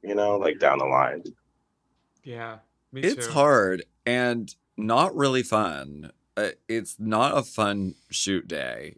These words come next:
Speaker 3: It's very long. It's very, like, it, it's a, it's like an awkward, there's no audience. So you have
Speaker 1: Right.
Speaker 3: no idea if it's, if it's going well or not. It's, it's a strange, it's a strange challenge.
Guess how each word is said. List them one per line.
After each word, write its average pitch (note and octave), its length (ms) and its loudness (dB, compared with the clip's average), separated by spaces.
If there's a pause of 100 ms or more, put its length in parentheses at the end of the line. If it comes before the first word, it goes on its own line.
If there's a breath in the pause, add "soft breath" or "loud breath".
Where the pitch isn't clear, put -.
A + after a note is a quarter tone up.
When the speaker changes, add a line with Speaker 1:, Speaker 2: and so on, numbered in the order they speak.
Speaker 3:
It's F#2+ 240 -6
very G2 360 2
long. F2 800 -2 (300)
It's F#2+ 320 -6
very, F#2 500 0
like, F#2+ 360 0 (800)
it, A2 280 -4
it's A#2 200 -2
a, B2 120 0 (120)
it's A#2 140 -4
like A#2 160 0
an A2+ 160 -2
awkward, G2 320 -2
there's F#2+ 200 0
no B2 160 2
audience. C3 920 -2 (400 soft breath)
So - 180 0
you A#2 180 4
have A2 120 2
Speaker 1:
Right. C#2+ 180 4
Speaker 3:
no G#2 220 4
idea F#2+ 960 2 (720)
if G#2+ 200 -2
it's, - 300 -4 (320)
if A2 180 2
it's A2+ 200 -2
going A#2 340 2
well F3+ 340 2
or G2 80 -2
not. C2 460 -8 (640)
It's, C3 300 -4
it's D3 180 -2
a D3 80 0
strange, G2 1000 -2
it's F#2 140 -8
a F#2 60 -6
strange C#2+ 460 -8
challenge. - 500 -12